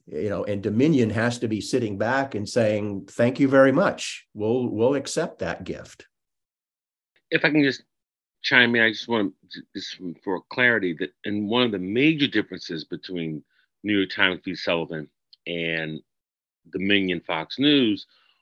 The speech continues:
Speaker 2: was that the, the, uh, libel in question was an ad that had some minor errors that you referred to earlier,
Speaker 1: Mm-hmm.
Speaker 2: um,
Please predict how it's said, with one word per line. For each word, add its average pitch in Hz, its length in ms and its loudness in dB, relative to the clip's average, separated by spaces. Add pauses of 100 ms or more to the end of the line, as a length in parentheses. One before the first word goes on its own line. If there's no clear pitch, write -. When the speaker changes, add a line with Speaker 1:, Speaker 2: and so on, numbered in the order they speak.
(160)
Speaker 2:
was 98 840 0 (140)
that 95 420 -8 (280)
the, 92 300 -6 (180)
the, 95 440 -4
uh, 71 360 -14
libel 107 500 0
in 90 80 -6 (180)
question 104 520 -6
was 92 260 -2
an 85 180 -8 (140)
ad 101 580 2 (580)
that 98 120 -4
had 104 420 0
some 107 160 -6
minor 98 400 0 (100)
errors 104 440 2
that - 220 -10
you 104 80 -4
referred 92 420 -4
to 82 260 -8
earlier, 101 540 4 (540)
Speaker 1:
Mm-hmm. 107 260 -2
Speaker 2:
um, 80 200 -2